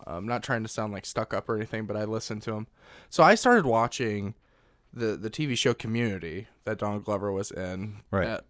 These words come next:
Speaker 1: from the first episode that was on N B C because my roommate at the time was a big Chevy Chase fan, and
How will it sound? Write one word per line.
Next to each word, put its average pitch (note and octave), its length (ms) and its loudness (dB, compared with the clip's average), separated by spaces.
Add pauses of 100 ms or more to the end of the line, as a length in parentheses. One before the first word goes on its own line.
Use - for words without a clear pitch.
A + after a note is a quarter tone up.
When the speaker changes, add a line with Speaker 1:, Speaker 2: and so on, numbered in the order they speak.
(180)
Speaker 1:
from C3 180 0
the A#2+ 80 2
first - 460 4
episode A2+ 560 -4
that D#2+ 120 -4
was G2+ 420 -6
on G2+ 220 -2
N G2+ 200 -8
B F#2+ 160 -10
C G2 260 -8
because G#2 380 -2
my G#2+ 80 0
roommate A#2+ 400 4
at A2+ 80 2
the G#2+ 60 -6
time A2 180 0
was G#2+ 100 -2
a G#2 60 -4
big G2+ 160 -4
Chevy G2+ 260 -6
Chase - 400 -8
fan, G2 380 -6 (580)
and G2 460 -6